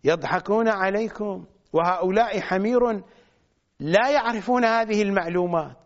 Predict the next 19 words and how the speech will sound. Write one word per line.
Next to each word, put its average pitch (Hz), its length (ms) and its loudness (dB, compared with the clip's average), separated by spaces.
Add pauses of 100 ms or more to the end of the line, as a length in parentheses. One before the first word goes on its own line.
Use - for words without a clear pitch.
(120)
حمير 233 420 2
هؤلاء. 226 760 0 (1700)
لماذا 330 460 4
تأخذون 285 720 2
دينكم 285 520 2
من 269 160 2
هؤلاء 247 580 0
الحمير؟ 240 760 -2 (320)
لماذا؟ 233 720 0 (1160)
لأن 285 360 2
الحمار 320 640 4
الكبير 277 540 2
في - 120 -4
النجف 254 720 2
هو 277 140 6
الذي 285 380 2
نصبهم. 269 800 2 (640)
لماذا 339 380 4
تأخذون 262 600 2